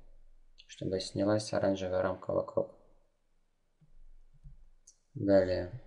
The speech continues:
А, сейчас у нас, а, луп, сколько бы мы каунтов эджей не добавляли, а, линии остаются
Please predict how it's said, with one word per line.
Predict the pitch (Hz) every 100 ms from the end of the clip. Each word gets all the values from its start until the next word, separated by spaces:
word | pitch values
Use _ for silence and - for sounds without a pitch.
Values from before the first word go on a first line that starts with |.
| - - 117
А, | 95 92
сейчас | - 110 - 127 120
у | 104
нас, | 104 101 - -
а, | - - 101 101 -
луп, | 120 131 - - - - - - - -
сколько | - - 110 104 101
бы | 98
мы | 101 98 98 - - _ _ - -
каунтов | - 101 101 95 - - - - - - - - -
эджей | 107 98 98
не | 95 95
добавляли, | 95 101 104 123 127 107 - - _ _ - - - _ _
а, | - 101 92 92
линии | 104 123 107
остаются | 95 - - 98 104 107 - - 95